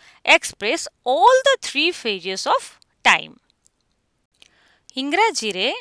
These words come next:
ଟେନ୍ସ ହଉଛି ଦୁଇ ପ୍ରକାରର। ଏକ ପ୍ରେଜେଣ୍ଟ ଟେନ୍ସ,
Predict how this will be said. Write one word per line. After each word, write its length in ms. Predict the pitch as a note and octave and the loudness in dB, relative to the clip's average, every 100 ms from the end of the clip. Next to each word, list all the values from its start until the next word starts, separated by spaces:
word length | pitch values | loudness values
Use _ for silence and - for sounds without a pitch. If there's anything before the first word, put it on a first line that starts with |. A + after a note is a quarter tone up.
| - _ _ _ _ - | -14 _ _ _ _ 2
ଟେନ୍ସ 280 | A#3+ G#4 - | 4 4 -4
ହଉଛି 240 | B3 G#3+ D#4 C4+ | -6 -6 -8 -6
ଦୁଇ 140 | B3 - | -8 -8
ପ୍ରକାରର। 420 | F#3+ - F3 E3+ E3+ - _ _ _ _ - | -10 -8 -8 -10 -16 -20 _ _ _ _ 0
ଏକ 300 | C#4 C#4 G3 - | 0 2 -4 -4
ପ୍ରେଜେଣ୍ଟ 360 | F#3+ F3 G3 A3+ | -6 -6 -6 0
ଟେନ୍ସ, 240 | F#4 A#4+ | 0 -2